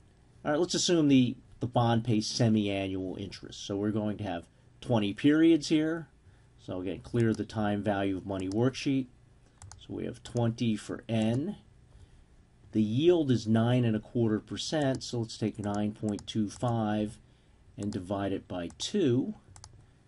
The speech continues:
and that's going to be our interest rate per period. Uh, it's an eight percent coupon bond,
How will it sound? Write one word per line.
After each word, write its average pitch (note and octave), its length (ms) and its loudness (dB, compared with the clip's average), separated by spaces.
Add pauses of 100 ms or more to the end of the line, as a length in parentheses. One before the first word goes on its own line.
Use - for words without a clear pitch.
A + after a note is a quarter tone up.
(280)
and G#2+ 120 -4
that's G#2+ 220 0
going G#2 320 0
to A2 100 -10
be G#2+ 260 2
our F#2+ 460 -2 (280)
interest D#3+ 480 0
rate F#2+ 340 -2 (460)
per G#2 160 -4
period. G2+ 560 -2 (2000)
Uh, G#2 320 -2
it's A#2 180 -4
an A2 240 -2
eight E3+ 260 2
percent B2+ 520 0
coupon A#2 580 0
bond, C3+ 640 -2